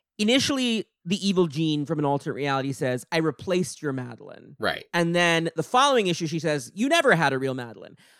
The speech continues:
Speaker 1: This character is called the Red Queen. We'll call her the Red Queen. Matt Fraction has said she is the quote-unquote Madeline of his Sisterhood arc, which is a huge
Speaker 2: Cool.
Speaker 1: relief to
Speaker 2: Fine.
Speaker 1: me.
Speaker 2: Great.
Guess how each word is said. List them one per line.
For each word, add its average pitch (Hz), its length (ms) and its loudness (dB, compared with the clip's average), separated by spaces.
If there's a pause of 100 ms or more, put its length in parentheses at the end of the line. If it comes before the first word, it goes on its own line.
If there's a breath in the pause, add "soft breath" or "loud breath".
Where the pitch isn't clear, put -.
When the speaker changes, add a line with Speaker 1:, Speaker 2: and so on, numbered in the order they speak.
(180 soft breath)
Speaker 1:
This 254 220 0
character 277 300 0
is 254 80 -4
called 220 220 0
the 196 60 2
Red 156 260 2
Queen. 139 340 -4
We'll 143 120 -2
call 160 200 -2
her 180 100 -2
the 139 100 -4
Red 127 220 -2
Queen. 117 440 -8 (360)
Matt 175 220 0
Fraction 156 320 -2
has 147 120 -2
said 143 160 -4
she 180 320 -6
is 151 180 -4
the 151 80 -6
quote-unquote 139 520 0
Madeline 135 500 -2
of 127 160 -8
his 127 140 -8
Sisterhood 160 500 -2
arc, 127 480 -2 (180)
which 131 200 -2
is 139 100 -2
a 147 60 -4
huge 226 440 6
Speaker 2:
Cool. 165 100 0
Speaker 1:
relief 165 320 4
to 113 60 2
Speaker 2:
Fine. 113 200 4
Speaker 1:
me. 139 380 0 (200 soft breath)
Speaker 2:
Great. 135 300 2